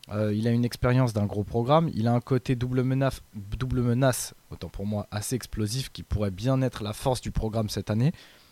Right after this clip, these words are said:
Quand on ajoute à ça le retour de quatre starters sur la O-line, L'arrivée de Bordner sur le transfert portal, donc comme je vous disais, le lineman de Rutgers,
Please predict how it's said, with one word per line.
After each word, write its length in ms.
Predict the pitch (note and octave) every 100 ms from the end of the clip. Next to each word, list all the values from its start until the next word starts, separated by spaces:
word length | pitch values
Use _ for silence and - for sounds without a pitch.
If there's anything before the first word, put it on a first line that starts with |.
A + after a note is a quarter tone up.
| _ _ _ _ _ _ _ - -
Quand 160 | D3
on 80 | E3
ajoute 340 | D#3 C#3+ D#3+ E3+
à 60 |
ça 260 | - E3+ D#3
le 120 | B2
retour 280 | B2 - C#3
de 100 | A2
quatre 240 | - C#3
starters 440 | - C#3 A#2 C#3+ -
sur 160 | C3
la 100 | B2+
O-line, 300 | C3 C3 G2+ - - - - -
L'arrivée 360 | G2+ A#2+ C3+ C#3
de 120 | B2+
Bordner 460 | A#2+ B2+ B2+ C#3 C#3
sur 200 | - A2
le 640 | A2 G#2+ G#2 G2 F#2+ F#2+ F#2
transfert 340 | - A2+ A#2
portal, 320 | - A#2 B2+ G#2+
donc 140 | F2+
comme 160 | G2+ G2+
je 80 |
vous 60 | A2
disais, 200 | G#2 A2+
le 80 | F#2+
lineman 380 | F#2+ G2 G#2+ G2
de 80 |
Rutgers, 480 | G#2 G#2+ G#2 A#2 -